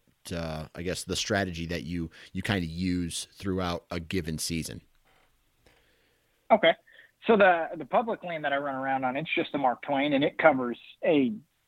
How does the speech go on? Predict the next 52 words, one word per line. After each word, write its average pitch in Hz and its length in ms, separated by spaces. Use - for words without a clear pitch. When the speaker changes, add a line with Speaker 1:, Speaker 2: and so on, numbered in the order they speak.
Speaker 2:
a 147 120
giant 143 640
swath 143 280
across 135 380
Missouri. 127 440
I'm 135 120
not 131 160
even 120 200
sure 123 140
how 127 120
many 123 200
acres 131 320
it 131 80
is, 123 180
but 160 100
it's, 143 120
it's 180 200
too 190 140
many. 147 420
I 170 60
mean, 156 180
you'd 156 160
never 143 280
be 120 140
able 123 160
to 123 120
scout 156 280
and 147 80
hunt 131 220
it 113 60
all. 110 220
So, 143 100
Speaker 1:
Yeah. 127 120
Speaker 2:
um, 135 380
and 185 140
the 185 40
Mark 226 260
Twain, 185 280
it 190 140
does 165 240
get 151 100
into 135 240
some 143 140
of 131 60
those, 131 220
like, 131 320
uh, 127 480
lake 143 360
and 123 180
river, 131 440
uh, 127 180
hill 139 200